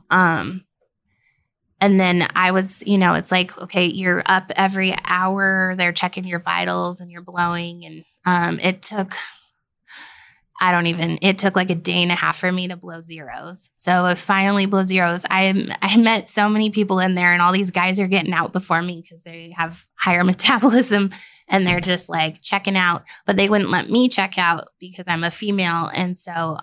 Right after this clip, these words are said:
I can't take a cab. I can't take a bus, but I can't call anybody unless I have a,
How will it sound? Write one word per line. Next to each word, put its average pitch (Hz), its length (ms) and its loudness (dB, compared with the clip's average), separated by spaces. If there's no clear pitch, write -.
I 175 160 -2
can't 170 320 -14
take - 180 -10
a - 40 -16
cab. 196 460 0
I - 80 -4
can't - 280 -8
take 175 180 -8
a 170 40 -10
bus, 180 520 -2
but 196 140 4
I 185 80 0
can't 190 240 -2
call 302 320 6
anybody 185 560 0
unless 175 400 -4
I 180 60 0
have 180 200 -2
a, 175 360 -4